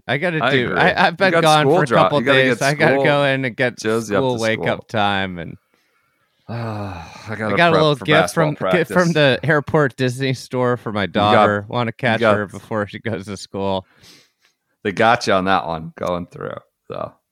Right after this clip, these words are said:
Speaker 1: Well, I gotta
Speaker 2: Uh,
Speaker 1: tell her. I gotta tell her I, I met the,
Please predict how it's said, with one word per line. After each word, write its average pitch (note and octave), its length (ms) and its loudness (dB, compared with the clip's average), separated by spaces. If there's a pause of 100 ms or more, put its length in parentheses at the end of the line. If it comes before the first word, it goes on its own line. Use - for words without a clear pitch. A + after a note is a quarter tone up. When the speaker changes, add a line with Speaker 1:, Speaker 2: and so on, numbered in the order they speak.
(160)
Speaker 1:
Well, B2 120 -8
I C#3 80 -2
gotta D#3 200 2
Speaker 2:
Uh, A#2+ 180 6
Speaker 1:
tell A#2+ 160 4
her. A#2+ 60 0
I G#2+ 100 -2
gotta A#2+ 180 0
tell B2 240 0
her A#2 120 2
I, G2+ 440 -2
I - 20 0
met G#2+ 340 0
the, F#2 320 -4